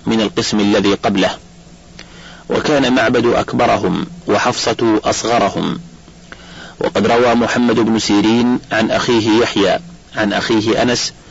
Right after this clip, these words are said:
عن مولاهم أنس بن مالك أن رسول الله صلى الله عليه وسلم قال: "لبيك حقاً حقاً تعبداً ورقاً". ومثال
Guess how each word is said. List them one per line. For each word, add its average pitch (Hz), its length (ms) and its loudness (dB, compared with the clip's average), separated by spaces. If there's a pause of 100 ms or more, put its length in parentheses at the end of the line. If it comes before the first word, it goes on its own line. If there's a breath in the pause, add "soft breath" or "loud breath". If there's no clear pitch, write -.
(300 loud breath)
عن 110 240 2
مولاهم 107 800 2
أنس 107 380 0
بن 104 240 0
مالك 110 420 0 (520 loud breath)
أن 117 160 2
رسول 113 360 2
الله 120 360 2
صلى 110 260 0
الله 107 420 2
عليه 107 380 2
وسلم 104 580 2
قال: 113 540 2 (680 loud breath)
"لبيك 107 580 2 (260)
حقاً 104 560 -2
حقاً 107 640 0 (240)
تعبداً 104 840 2 (140)
ورقاً". 104 600 0 (1400 loud breath)
ومثال 127 720 2